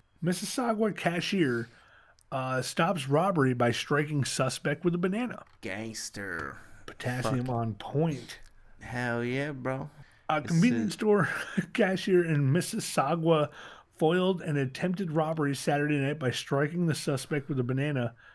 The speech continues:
Speaker 1: Peel Regional Police said. Okay, bullshit. Peel Regional Police?
Speaker 2: No, is this real? C P twenty-four. I don't fucking know. It has to be.
Speaker 1: Aw, dude. Constable,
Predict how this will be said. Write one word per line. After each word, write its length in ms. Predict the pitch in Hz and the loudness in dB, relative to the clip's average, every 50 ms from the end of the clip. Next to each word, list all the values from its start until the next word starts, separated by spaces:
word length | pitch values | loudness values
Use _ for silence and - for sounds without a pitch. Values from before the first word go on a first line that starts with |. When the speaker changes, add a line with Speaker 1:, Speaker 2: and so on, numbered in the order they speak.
| _ _ - | _ _ -16
Speaker 1:
Peel 420 | - - - 220 226 226 233 233 214 | -8 0 4 6 6 8 6 6 6
Regional 440 | 180 190 190 190 160 175 180 180 170 | 6 6 4 4 4 4 4 4 2
Police 380 | 160 160 156 156 156 147 131 | 2 0 0 2 2 2 2
said. 240 | - - 135 117 113 135 | 0 -2 -4 -4 0 2
Okay, 300 | 160 165 165 - 123 117 | 2 2 4 2 2 2
bullshit. 720 | 120 131 165 165 160 135 - - - 113 104 101 - - - - - _ - | 4 6 8 8 8 6 2 0 -2 -2 -2 -4 -8 -12 -16 -20 -20 _ -6
Peel 360 | - - 190 196 202 202 202 | 2 6 8 10 10 10 10
Regional 380 | 190 190 185 156 170 175 180 170 | 8 8 8 8 8 6 6 6
Police? 440 | 160 170 156 160 170 180 - - - - - - - - _ - - _ _ _ _ - | 4 2 4 4 4 4 2 0 -6 -14 -20 -20 -20 -20 _ -20 -20 _ _ _ _ -6
Speaker 2:
No, 680 | 170 160 151 156 156 147 123 117 110 107 107 107 107 104 | 2 8 10 12 12 12 10 6 2 0 -2 -4 -4 -2
is 120 | 123 131 123 | -2 -2 0
this 200 | 156 202 202 - | 0 -2 -4 -4
real? 300 | 131 135 135 139 139 139 - - - - - - - - - - - - _ _ _ _ - - _ _ | -4 -4 -2 -2 -4 -6 -8 -12 -14 -14 -14 -16 -18 -20 -20 -20 -20 -20 _ _ _ _ -20 -20 _ _
C 300 | - - - - - 127 | -20 -20 -16 -12 -12 -12
P 240 | 120 - - 123 120 | -10 -6 -6 -6 -6
twenty-four. 680 | 117 - - 113 107 110 107 107 - 92 92 95 - - | -6 -8 -8 -8 -6 -6 -8 -10 -10 -12 -12 -12 -12 -12
I 180 | - 110 113 117 | -6 -4 -4 -2
don't 160 | 107 80 90 | -4 -4 -8
fucking 420 | - - - 95 90 - 95 98 95 | -12 -10 -10 -10 -10 -10 -14 -14 -14
know. 260 | 90 85 80 85 - - - | -12 -12 -12 -14 -14 -8 -6
It 80 | 123 | -4
has 320 | 170 165 214 208 - - - | -2 -2 -2 -2 -4 -4 -10
to 80 | 107 92 | -12 -12
be. 260 | 80 80 80 90 92 - _ _ _ _ _ _ _ _ - - | -10 -10 -12 -12 -12 -16 _ _ _ _ _ _ _ _ -10 -8
Speaker 1:
Aw, 240 | 160 135 123 117 110 | -6 -4 -4 -4 -4
dude. 460 | 110 113 127 139 147 147 147 143 143 - - - - - - - - - - - - - - - - - _ _ - | -4 -2 0 0 2 2 0 -2 -6 -10 -16 -14 -14 -14 -14 -14 -16 -18 -18 -20 -20 -20 -20 -20 -20 -20 _ _ -10
Constable, 1080 | - 151 - 170 170 196 190 - - - - 214 180 190 202 196 196 196 190 175 165 | -10 -8 -4 -4 -4 -4 -4 -6 -8 -4 -2 -2 0 0 0 0 2 0 0 -2 -4